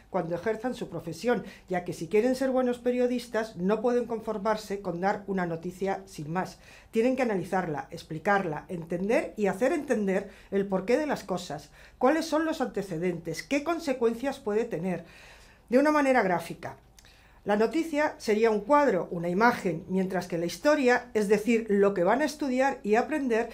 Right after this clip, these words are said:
será la herramienta que les ayudará a fijar el mensaje, a hacer comprender y entender la información al público. Y es que, aun en a-, a aquellos que no les gusta la historia, quiero decirles que es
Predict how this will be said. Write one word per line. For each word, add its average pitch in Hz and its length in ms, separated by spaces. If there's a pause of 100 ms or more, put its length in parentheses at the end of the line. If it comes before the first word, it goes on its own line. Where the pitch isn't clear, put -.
será 196 320
la 262 100
herramienta 233 760
que 185 80
les 175 200
ayudará 170 600
a 190 80
fijar 190 340
el 214 120
mensaje, 160 640 (200)
a - 160
hacer 233 320
comprender 226 720
y 196 100
entender 185 560
la 202 100
información 175 720
al 233 200
público. 151 540 (300)
Y 240 120
es 294 120
que, 208 340
aun 185 300
en 175 120
a-, 160 180 (360)
a 165 200
aquellos 226 560 (260)
que 175 100
no 196 120
les 277 180
gusta 277 300
la 233 60
historia, 214 600
quiero 220 220
decirles 208 640 (800)
que 214 260
es 311 160